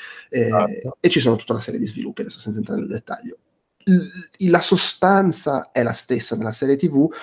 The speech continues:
Speaker 1: solo che l'hanno reso un po' più terra terra. Non sono super criminali con i superpoteri, è una specie di culto che non si sa bene che cazzo stiano a fa, però li
Speaker 2: Sì, sì.
Speaker 1: beccano che fanno un sacrificio umano, sostanzialmente.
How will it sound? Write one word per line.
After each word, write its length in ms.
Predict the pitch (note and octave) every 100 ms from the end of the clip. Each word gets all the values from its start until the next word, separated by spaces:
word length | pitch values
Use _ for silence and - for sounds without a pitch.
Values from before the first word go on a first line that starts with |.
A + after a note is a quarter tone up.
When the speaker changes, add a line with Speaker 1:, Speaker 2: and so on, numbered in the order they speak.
| - -
Speaker 1:
solo 260 | - D3+ D3
che 160 | C3+
l'hanno 260 | B2+ B2+ C3
reso 220 | B2 A#2+
un 80 | C3
po' 120 | B2+
più 100 | B2
terra 260 | A#2+ A#2 A2
terra. 320 | - - A#2+
Non 160 | A#2+ A2+
sono 240 | - C3+
super 300 | A#2 A#2+ A#2+
criminali 420 | - B2 A#2+ A#2
con 120 | A#2
i 40 | A#2+
superpoteri, 680 | B2 B2 - G#3+ C3 C3+ -
è 100 | -
una 160 | -
specie 240 | - C#3+ B2
di 140 | G#2+
culto 380 | - D3 - -
che 100 | -
non 100 | A#2
si 100 | A2+
sa 100 | B2+
bene 160 | B2+ -
che 120 | -
cazzo 260 | - A#2+ -
stiano 280 | - - C#3+
a 40 |
fa, 340 | - - B2+ - - - -
però 200 | B3 F3+
li 80 | E3+
Speaker 2:
Sì, 160 | -
sì. 100 | A#2+
Speaker 1:
beccano 360 | C3+ C#3 D3 - -
che 160 | B2+ C3+
fanno 220 | B2 B2+
un 80 | A#2
sacrificio 400 | A#2 A2+ A2+ A#2
umano, 260 | A2+ G#2
sostanzialmente. 880 | - - - A2+ A#2 A#2+ - -